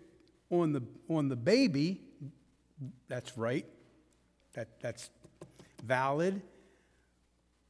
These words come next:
But I want us to see what God was doing and who God is in this thing. And then hopefully make some relevant application to our lives today. So it's not just a story from two thousand years ago.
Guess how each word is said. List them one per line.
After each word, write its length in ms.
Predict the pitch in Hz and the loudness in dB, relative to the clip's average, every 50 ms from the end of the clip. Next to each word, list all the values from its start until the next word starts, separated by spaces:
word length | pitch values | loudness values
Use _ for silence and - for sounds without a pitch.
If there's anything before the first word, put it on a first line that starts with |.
| _ _ _ | _ _ _
But 140 | - 135 135 | -8 -6 -2
I 100 | 185 240 | -2 -2
want 240 | 254 254 220 202 180 | 0 2 2 2 2
us 160 | 165 - - | 0 -2 -2
to 100 | 170 147 | -4 -4
see 320 | - - - 190 170 160 | -4 -2 -2 0 0 0
what 460 | 147 135 147 135 - - - - - | 0 0 -2 -2 -4 -6 -16 -18 -12
God 420 | - - 208 214 302 302 285 202 156 | -8 -8 -8 -8 -8 -8 -6 -4 -2
was 220 | 151 147 120 104 | -2 -2 -2 -6
doing 380 | - - 170 156 156 156 147 139 | -2 0 2 2 2 2 0 -2
and 100 | 127 123 - - - - - | -4 -6 -8 -16 -20 -20 -6
who 300 | - - 262 294 254 165 - | 2 6 6 6 6 4 -4
God 360 | - 202 196 269 330 359 185 | -8 -8 -8 -6 -6 -6 -4
is 420 | 147 135 117 110 - - - - - - - _ _ _ _ _ _ _ _ _ _ _ | -4 -4 -4 -6 -8 -12 -14 -14 -16 -18 -20 _ _ _ _ _ _ _ _ _ _ _
in 180 | 185 156 139 127 | 0 0 2 2
this 240 | 127 120 - - - | -2 -4 -6 -8 -10
thing. 380 | - 131 113 95 87 - - - - - _ _ _ _ _ _ _ _ _ _ _ _ - - _ | -8 -10 -10 -10 -10 -14 -18 -20 -20 -20 _ _ _ _ _ _ _ _ _ _ _ _ -20 -10 _
And 140 | - 156 180 | 2 2 4
then 100 | 220 233 | 4 4
hopefully 480 | 196 180 208 254 240 - - 214 196 185 | 4 4 4 2 0 -2 -2 0 0 2
make 240 | 180 185 190 185 - | 2 2 0 0 0
some 260 | - 185 165 156 - - - - - - | -2 0 0 0 -2 -4 -16 -20 -10 -6
relevant 540 | 135 131 143 165 190 190 190 165 170 170 | 0 2 4 4 4 4 4 2 2 2
application 680 | 170 170 165 - 160 151 - 170 170 160 151 - 160 143 | 2 2 0 -2 -4 -6 -2 0 -2 -2 0 -2 -4 -6
to 240 | - - 170 151 147 | -2 -2 -2 0 0
our 120 | 180 208 202 | -2 -4 -2
lives 300 | 180 165 156 151 135 - | -4 -4 -4 -6 -6 -8
today. 460 | - 135 127 202 240 214 139 113 - - - - - - | -10 -8 -6 -2 -2 -2 -2 -4 -6 -10 -20 -20 -20 -4
So 160 | - 180 165 | 0 2 2
it's 160 | 156 - - | 2 2 0
not 180 | 190 185 180 - | 0 0 0 2
just 240 | - 185 - - | 0 -2 0 0
a 80 | 170 135 | -2 -2
story 400 | - - - 220 214 214 202 185 | -2 -4 -4 -2 0 2 2 2
from 180 | 165 - 165 151 | 2 0 -2 -2
two 200 | - - 185 160 | 0 -2 -4 -2
thousand 400 | - 185 175 170 156 143 156 160 | 0 0 0 0 0 -2 -2 -2
years 300 | 175 190 202 202 156 156 | -2 -2 -4 -6 -8 -10
ago. 320 | 123 117 123 98 - | -8 -8 -8 -8 -10